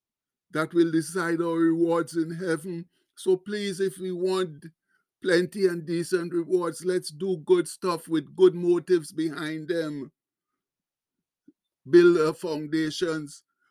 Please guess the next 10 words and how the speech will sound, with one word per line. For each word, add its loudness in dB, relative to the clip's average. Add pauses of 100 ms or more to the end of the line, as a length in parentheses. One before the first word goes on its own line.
(160)
on -4 (260)
gold 4
and -4
silver -4
and -6
precious -6
jewels, -4 (140)
stuff -6
that -6
will 2